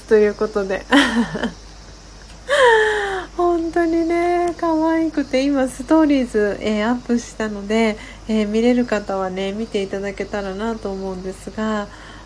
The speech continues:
あの、本当に可愛いです。なんで、これちょっとTwitterにも、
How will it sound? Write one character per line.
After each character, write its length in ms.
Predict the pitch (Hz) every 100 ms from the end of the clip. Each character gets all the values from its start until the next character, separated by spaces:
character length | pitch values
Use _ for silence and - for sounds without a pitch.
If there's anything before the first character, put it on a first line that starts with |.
| -
あ 240 | 220 208
の、 260 | 202 202 202
本 360 | 196 226 240 240
当 120 | 262
に 140 | 262
可 260 | 247 262 254
愛 280 | 254 254 240
い 40 |
で 160 | 220 220
す。 160 | - 240
な 100 | 233
ん 60 |
で、 80 | 226
こ 100 | 220
れ 140 | 220 220
ち 100 | 262
ょ 40 |
っ 20 |
と 120 | 233
Twitter 500 | 220 - 285 - 320
に 120 | 311 302
も、 240 | 240